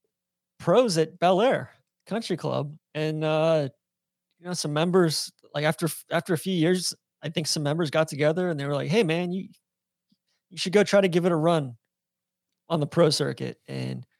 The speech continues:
played well earlier this year. And then, and then, you know, T two, and he's, he's, like, well on his way to a full card on the,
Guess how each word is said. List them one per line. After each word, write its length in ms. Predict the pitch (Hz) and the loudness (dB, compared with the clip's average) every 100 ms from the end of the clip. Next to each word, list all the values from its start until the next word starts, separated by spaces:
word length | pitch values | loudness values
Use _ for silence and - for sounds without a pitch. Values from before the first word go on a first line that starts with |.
| _ _ _ | _ _ _
played 200 | - 185 | 2 6
well 180 | 175 170 | 8 8
earlier 320 | 156 170 185 | 8 6 6
this 240 | 180 185 - | 4 2 0
year. 220 | 170 208 | 0 0
And 120 | 139 | -2
then, 300 | 135 131 127 - | -4 -6 -8 -12
and 180 | 139 139 | -10 -8
then, 280 | 131 127 117 _ _ | -8 -10 -14 _ _
you 80 | 156 | -12
know, 160 | 147 156 | -12 -8
T 160 | - 165 | -8 -6
two, 340 | 151 151 190 | -2 0 0
and 80 | 135 | -2
he's, 260 | 123 - | -6 -8
he's, 260 | - 147 139 | -4 -4 -2
like, 140 | 143 | -4
well 240 | 127 139 151 | 0 0 2
on 60 | |
his 120 | 147 135 | 0 -2
way 220 | 139 165 | -2 -2
to 240 | 156 123 139 | -4 -6 -10
a 80 | 131 | -14
full 220 | - 147 | -4 -4
card 400 | - 135 147 156 | -2 -2 0 0
on 160 | 131 123 | -4 -4
the, 180 | 123 | -6